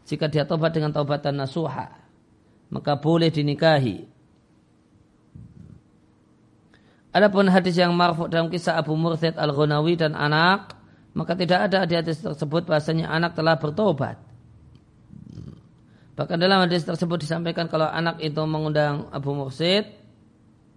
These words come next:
untuk bermalam dan berzina di rumahnya.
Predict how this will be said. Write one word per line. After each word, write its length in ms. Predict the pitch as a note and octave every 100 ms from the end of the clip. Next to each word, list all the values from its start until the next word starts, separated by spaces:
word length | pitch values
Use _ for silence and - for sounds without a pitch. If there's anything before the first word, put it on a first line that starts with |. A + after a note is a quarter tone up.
| _ _ _ _ _
untuk 400 | - C#3+ D3 E3
bermalam 640 | D3+ D3 E3 F3 F3 F3 E3+
dan 160 | D#3
berzina 560 | C#3+ C#3+ C#3 E3+ F3 E3+
di 80 | E3
rumahnya. 560 | F3+ G#3+ E3+ C#3+ A2+